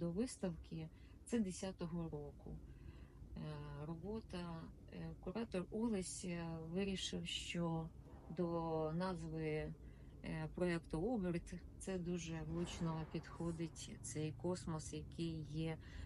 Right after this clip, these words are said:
на роботі "Вона". Ось, але, е, ця частина виставки, е, ще об'єднує, е, проєкт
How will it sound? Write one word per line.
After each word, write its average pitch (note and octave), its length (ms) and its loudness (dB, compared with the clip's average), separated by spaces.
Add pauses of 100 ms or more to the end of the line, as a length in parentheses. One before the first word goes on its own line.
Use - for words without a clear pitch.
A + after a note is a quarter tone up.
(120)
на D#3+ 140 4
роботі D#3 760 0
"Вона". D#3 300 4 (720)
Ось, D3 400 -2
але, E3 340 4
е, G3 280 4 (1500)
ця G#3+ 180 4
частина F3+ 840 2
виставки, F3 760 0
е, E3 420 0 (1600)
ще F3 640 2 (480)
об'єднує, E3 1000 4 (560)
е, D3+ 720 -2 (760)
проєкт F3 680 2